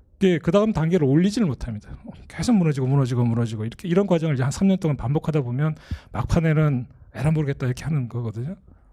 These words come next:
뭐 시험이 내년만 있냐? <laughs> 이렇게 돼-,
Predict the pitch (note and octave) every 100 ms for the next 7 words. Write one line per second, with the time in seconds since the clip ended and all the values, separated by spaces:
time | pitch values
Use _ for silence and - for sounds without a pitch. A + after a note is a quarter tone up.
0 | - - B2 D3 - - - - - -
1 | - D#3+ D3 A2+ C#3+ E3 B2+ A#2 B2 A#2+
2 | - _ _ _ _ - - - - -
3 | - C#3 G3 - F3